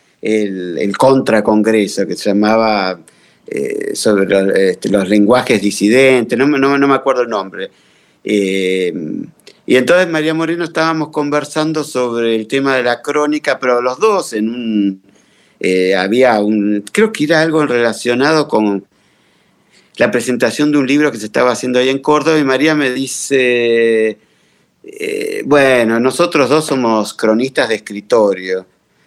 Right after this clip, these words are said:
Y yo no, no me terminé de reconocer en eso. Yo digo, yo me puse el cuerpo. O sea, mis crónicas no son inventadas, ¿viste? Yo, todas las crónicas de Rosa Prepucio, yo había puesto, ahí está el cuerpo mío,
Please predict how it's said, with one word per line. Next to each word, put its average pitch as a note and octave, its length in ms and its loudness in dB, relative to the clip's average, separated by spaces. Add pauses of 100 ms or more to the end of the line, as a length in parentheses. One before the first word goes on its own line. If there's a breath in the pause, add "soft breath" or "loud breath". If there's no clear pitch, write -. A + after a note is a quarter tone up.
(240)
Y C#4+ 120 -2
yo F4 120 -2
no, G4+ 120 2
no F#3 260 2
me A#3 140 -2
terminé D3+ 460 2
de D#3+ 140 4
reconocer G#2+ 840 -2
en G#2 160 -2
eso. G#2 380 -2
Yo C#3+ 140 -2
digo, G3 220 2
yo F3 640 -6
me C4 120 2
puse D3+ 320 0
el A#2 100 0
cuerpo. G#2+ 920 2 (380)
O - 120 -10
sea, B2+ 320 -2
mis A#2+ 180 -4
crónicas A3+ 460 0
no F#2+ 40 -8
son F#3 240 -2
inventadas, F#2+ 1000 -6
¿viste? A#2 540 -2
Yo, G3 320 0
todas F#3 220 0
las C3 140 -2 (320 soft breath)
crónicas D#3+ 420 2
de C3 80 2
Rosa C3+ 340 -2
Prepucio, C#3+ 640 -2
yo D3 140 -2
había D#3 240 0
puesto, G#2 680 0
ahí C#3+ 160 0
está - 180 -4
el G2+ 80 -10
cuerpo G#2 340 -4
mío, D3+ 400 -2